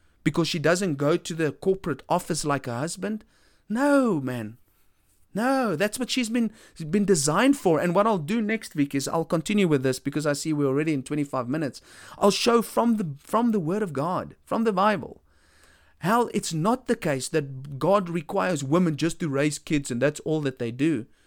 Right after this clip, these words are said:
No, it's not the case at all. In actual fact, we're gonna read in Proverbs chapter thirty-one how, uh, valuable a woman can be in business and how women can run their own businesses. I'm just starting this, this,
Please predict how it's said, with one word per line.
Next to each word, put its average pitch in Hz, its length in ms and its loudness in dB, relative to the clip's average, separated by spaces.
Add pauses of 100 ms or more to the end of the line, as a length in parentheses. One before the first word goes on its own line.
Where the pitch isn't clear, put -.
(160)
No, 165 360 -4
it's - 160 -20
not 170 220 -6
the - 60 -10
case 151 320 -6
at 117 100 -8
all. 127 260 -6 (400)
In 147 80 -2
actual 170 280 -4
fact, - 340 -4
we're 143 60 -6
gonna 135 200 -4
read 170 220 -4
in 175 120 -6
Proverbs 156 360 -6
chapter 151 300 -2
thirty-one 160 460 -2
how, 147 260 0 (280)
uh, 131 260 -2 (200)
valuable 175 580 4
a 160 40 6
woman 175 300 4
can 160 180 -2
be 160 180 -4
in 160 120 -4
business 190 640 -2 (280)
and 165 100 0
how 180 280 0
women 202 260 0
can 165 220 -4
run 185 180 -2
their 196 160 -6
own 240 300 2
businesses. 196 800 0 (1200)
I'm 165 80 2
just 226 220 2
starting 226 540 4
this, 151 260 -2
this, 147 460 -2